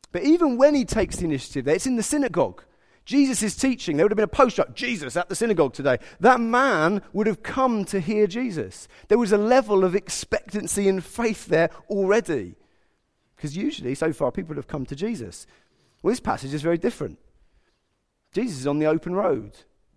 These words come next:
He's a-, away from home. He, he goes to the people of Nain. They don't come for him. They haven't asked him. They haven't sent a message out to him. His crowd crashes head on into theirs,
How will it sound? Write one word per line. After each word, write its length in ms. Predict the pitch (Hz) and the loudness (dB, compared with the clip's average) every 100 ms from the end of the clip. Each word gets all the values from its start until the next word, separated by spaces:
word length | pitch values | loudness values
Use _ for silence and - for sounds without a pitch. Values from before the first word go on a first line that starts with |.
| _ | _
He's 180 | 196 214 | -6 -4
a-, 140 | 202 - | -4 -2
away 440 | 156 175 185 190 | -2 0 0 -2
from 240 | - 175 165 | -2 -4 -6
home. 480 | - 247 151 107 | -4 -2 -2 -2
He, 160 | 131 214 - - | -4 -6 -10 0
he 240 | 269 294 | 2 2
goes 560 | 175 - 220 226 208 - | 0 2 2 2 -2 -4
to 100 | 190 | -4
the 140 | 180 | -4
people 380 | - 202 - 190 | -4 -6 -2 -2
of 100 | 175 | -2
Nain. 560 | 196 240 160 143 190 - - | 0 0 2 2 0 -4 -14
They 360 | - 175 247 226 | -2 2 2 2
don't 340 | 165 214 214 | 2 0 -2
come 320 | - 214 208 190 | -4 -2 0 -2
for 180 | - | -2
him. 460 | 196 262 180 104 85 _ _ _ _ _ | 0 2 0 -2 -10 _ _ _ _ _
They 100 | 185 | -2
haven't 260 | 226 240 - | 0 -2 -2
asked 600 | 220 240 220 - - - | -2 0 -2 -8 -14 -10
him. 380 | 156 123 85 82 _ _ | -6 -6 -8 -18 _ _
They 60 | 170 | -6
haven't 300 | 208 208 - | -4 -4 0
sent 240 | 240 214 | 0 2
a 40 | 190 | -2
message 520 | 202 220 - 196 147 | -2 -4 -4 -4 0
out 240 | 151 - | 0 0
to 100 | 143 | -6
him. 300 | 131 139 92 - - - | -4 -6 -6 -16 -8 -4
His 200 | 247 - | -4 -4
crowd 600 | - 247 247 196 170 - | -6 -2 2 2 2 -2
crashes 800 | - - 247 247 214 - 208 - - - | -16 -10 -4 -4 -4 -6 -6 -10 -20 -18
head 360 | - 269 254 | 2 8 8
on 180 | 233 247 | 8 6
into 280 | 208 202 196 | 4 4 0
theirs, 560 | 190 226 143 143 208 | 0 2 4 6 4